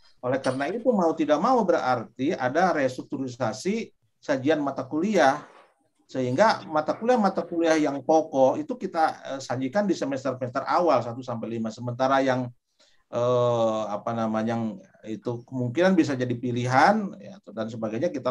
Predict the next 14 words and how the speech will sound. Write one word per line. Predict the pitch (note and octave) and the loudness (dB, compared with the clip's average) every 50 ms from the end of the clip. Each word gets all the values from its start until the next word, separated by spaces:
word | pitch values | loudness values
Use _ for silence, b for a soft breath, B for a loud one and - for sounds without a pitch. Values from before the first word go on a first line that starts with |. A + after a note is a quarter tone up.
| B2 | -6
letakkan | A2 G#2+ - A2 A2 - C#3 C#3+ C3 A2+ | -6 -8 -8 -8 -8 -6 -6 -6 -4 -4
di | A2+ G#2+ G#2+ G#2 - _ _ _ _ _ _ | -4 -6 -6 -10 -14 _ _ _ _ _ _
semester | _ G#2+ A2 G#2 - G#2+ - | _ -8 -8 -6 -6 -4 -4
akhir. | A2+ A#2+ B2 C3 A2 G2+ | -4 -2 -2 -4 -4 -4
Sehingga | - A2+ A#2 C#3 D3+ | -6 -4 0 0 2
mahasiswa | D3+ C3+ B2+ - B2+ - D#3+ E3+ E3+ | 2 0 -2 -4 -6 0 2 2 2
boleh | C3+ B2 A2 A2 A#2+ E3+ G3 F#3+ F#3 - - _ _ _ _ _ | 2 0 -2 0 2 4 4 4 4 0 -6 _ _ _ _ _
nanti | _ B2 A#2 B2 A#2+ D#3+ E3+ | _ -6 -6 -2 0 0 0
mengkonversinya | D3+ C3+ B2+ A2 A#2+ A#2+ A2+ A2+ A#2 A2+ - B2 A#2+ A#2+ D3 D#3 | 0 0 -2 -2 -2 -4 -2 -2 -2 -4 -2 -6 -4 -4 -2 -2
menjadi, | D3 C3 A#2+ A#2 A2+ G#2+ G#2+ G#2+ A2+ A2 G#2+ G#2+ A2 G#2+ G#2 G2+ G2 | -2 -2 0 2 2 2 2 2 0 0 0 0 -2 -4 -6 -8 -10
eh, | - - G#2 G#2 G#2 G#2 G#2 | -10 -10 -8 -8 -8 -6 -2
magang | A2 A2+ A2+ A2 C3+ D3 C#3+ C3+ | -2 -2 0 4 4 4 4 4
dan | A#2 A2 G#2+ | 0 0 -2
sebagainya. | - - _ G#2 G2+ G2 G2+ F#2+ F#2+ F#2+ F#2 - | -4 -10 _ -12 -10 -8 -8 -8 -6 -8 -10 -12